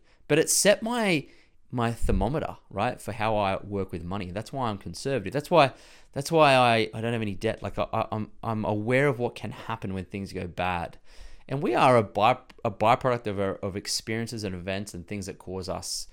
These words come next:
um, pain, and we, that, we carry those stories forward into the future, which is basically our money program and our blueprint, right? So depending what era you're born in and what you've experienced will dictate how much of a risk taker you can be too, or how you, how you approach your finances, how you,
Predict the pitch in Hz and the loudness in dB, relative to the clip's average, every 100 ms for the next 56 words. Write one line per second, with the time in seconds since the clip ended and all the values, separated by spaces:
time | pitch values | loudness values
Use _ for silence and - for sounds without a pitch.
0 | - - - 85 78 - 131 123 101 101 | -18 -16 -12 -12 -12 -8 -2 0 0 -2
1 | 98 107 - - 101 - - 110 - 120 | -4 -4 -8 -8 -8 -8 -14 -12 -4 0
2 | 120 110 101 - 101 95 - 101 98 95 | 0 0 -4 -6 -6 -6 -6 -4 -2 -2
3 | 92 90 87 - 95 92 87 78 - - | -6 -8 -12 -10 -10 -8 -10 -10 -14 -16
4 | - - - 127 110 131 143 139 107 95 | -20 -16 -6 -6 2 2 2 2 0 0
5 | 104 104 - 98 98 92 90 87 92 110 | -2 -4 -4 -4 -4 -6 -6 -8 -6 -6
6 | 117 85 - 92 117 - - - - 135 | -6 -10 -8 -6 -6 -10 -20 -20 -8 0
7 | 139 202 170 147 139 120 110 87 110 143 | 4 6 8 8 6 4 2 0 2 4
8 | 139 107 101 92 101 98 - - 139 120 | 4 2 -2 -4 -6 -6 -8 -2 0 0
9 | 87 - 107 98 120 117 82 107 107 104 | -2 -6 -10 -8 -6 -2 -2 0 0 0
10 | 82 - - - 104 107 92 90 160 - | -4 -18 -20 -14 -10 -8 -6 -4 -4 -2
11 | 113 107 90 87 87 85 - 131 98 - | -2 -2 -6 -6 -8 -8 -4 -2 -2 0
12 | 123 165 165 147 143 - - - - 143 | 0 4 4 2 -2 -4 -20 -8 2 4
13 | 139 120 - 135 131 131 - 113 110 104 | 4 2 2 2 2 -4 -4 -6 -6 -6
14 | 113 107 101 98 | -4 -2 -4 -6